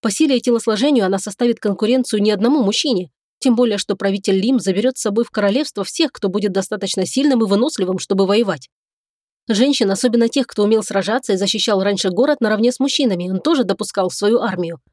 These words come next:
Это её шанс. Ей нечего терять. Если она погибнет, то никого не оставит сиротой. Насколько она слышала, воевать могли уйти только те женщины, у которых не было детей, или у кого они были уже достаточно взрослые. Её мир снова стал ярче,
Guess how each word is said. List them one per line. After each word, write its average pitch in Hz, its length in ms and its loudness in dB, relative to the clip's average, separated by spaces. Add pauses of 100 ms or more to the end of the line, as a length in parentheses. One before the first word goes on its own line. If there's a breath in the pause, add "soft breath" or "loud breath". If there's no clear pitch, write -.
(260)
Это 254 220 2
её 220 180 0
шанс. 196 380 -4 (360)
Ей 254 200 4
нечего 233 360 2
терять. 214 420 -4
Если 220 260 -2
она 226 180 0
погибнет, 226 480 -2
то 208 80 -2
никого 208 340 0
не 302 120 0
оставит 277 340 -2
сиротой. 285 460 -2 (420)
Насколько 208 380 0
она 202 120 2
слышала, 196 420 -2
воевать 202 340 0
могли 226 260 0
уйти 220 260 -2
только 208 300 -2
те 214 140 0
женщины, 214 400 0
у - 40 0
которых 247 320 -2
не 269 100 2
было 254 200 2
детей, 247 400 0 (300)
или 311 140 4
у 262 100 0
кого 247 240 2
они 214 160 2
были 254 240 0
уже 196 160 -2
достаточно 202 580 -4
взрослые. 180 500 -6 (1000)
Её 220 220 2
мир 220 200 2
снова 240 340 0
стал 185 220 -2
ярче, - 460 -4